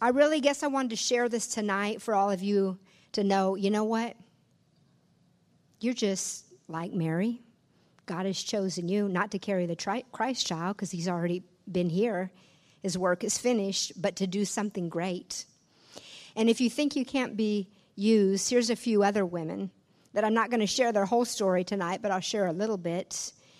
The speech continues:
If you've ever heard of Ta-, Tamar, she was raped. But she also, like Mary, is in the lineage of Jesus.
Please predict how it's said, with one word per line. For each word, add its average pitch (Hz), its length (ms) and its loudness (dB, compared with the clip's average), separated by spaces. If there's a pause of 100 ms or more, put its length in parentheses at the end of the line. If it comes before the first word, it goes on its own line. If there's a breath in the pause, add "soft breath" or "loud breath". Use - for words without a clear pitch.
(280 soft breath)
If 202 140 0
you've 226 140 2
ever 220 200 4
heard 226 200 2
of 202 120 -4
Ta-, 226 180 -4 (140)
Tamar, 220 540 4
she - 220 0
was 185 180 2
raped. 185 500 -4 (800 soft breath)
But 196 140 0
she 254 380 -2
also, 202 440 -4
like 180 220 -6
Mary, 190 480 0
is 180 140 0
in 185 100 4
the 180 100 2
lineage 180 380 0
of 165 80 -4
Jesus. - 680 -4